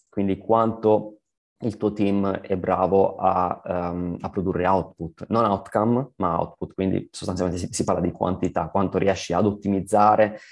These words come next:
il team per, per farlo lavorare bene. Eh, team health, quindi quanto il team,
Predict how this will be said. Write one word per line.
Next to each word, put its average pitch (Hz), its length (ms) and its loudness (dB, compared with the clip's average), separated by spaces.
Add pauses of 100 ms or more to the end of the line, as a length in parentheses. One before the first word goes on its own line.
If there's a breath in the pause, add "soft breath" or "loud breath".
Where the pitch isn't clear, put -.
il 85 180 -10
team 101 300 2
per, 87 380 -2
per - 120 -8
farlo 87 240 0
lavorare 85 420 0
bene. 90 500 -4 (560)
Eh, 92 300 0 (340 loud breath)
team 127 180 4
health, 104 380 0
quindi 87 560 -2
quanto 104 420 0
il 95 140 -4
team, 95 540 -2